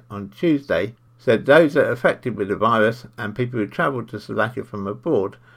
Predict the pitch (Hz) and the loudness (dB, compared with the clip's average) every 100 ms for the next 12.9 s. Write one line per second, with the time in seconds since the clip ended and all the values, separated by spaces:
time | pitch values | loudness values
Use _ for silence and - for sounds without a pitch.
0 | - _ 135 127 117 107 95 80 98 - | -20 _ -6 -4 -6 -4 -4 -2 -2 -2
1 | - - - - 98 92 98 101 95 92 | -10 -20 -20 -10 -6 -4 -4 -2 -2 -2
2 | 98 - _ _ _ - 135 - 76 - | -8 -18 _ _ _ -4 -4 -8 -14 -16
3 | _ - _ 139 143 151 - _ 135 131 | _ -20 _ 2 2 2 -4 _ -6 0
4 | 214 202 143 143 104 101 117 120 151 170 | 0 2 0 4 4 4 0 0 -2 0
5 | 160 147 165 147 127 135 123 147 135 117 | -2 -2 0 2 0 -4 -2 0 0 -4
6 | - - - 117 107 104 104 101 101 104 | -12 -20 -4 0 2 2 0 0 -6 -6
7 | - 110 90 107 - 139 139 131 117 104 | -2 -2 -2 -10 0 0 0 -4 -2 -2
8 | 113 107 123 139 139 135 175 180 - 104 | -2 -8 0 2 2 2 2 2 0 -4
9 | 92 90 85 95 120 - - - _ 117 | -4 -4 -4 -6 -8 -18 -20 -20 _ 0
10 | 123 - 147 147 139 135 139 139 131 98 | 0 -2 -4 -6 -6 2 2 2 0 -2
11 | 92 95 98 - 101 98 92 110 95 - | -2 -2 -4 -6 -6 -6 -2 0 0 -2
12 | - _ - 165 180 113 104 110 120 | -10 _ 2 2 6 8 8 6 0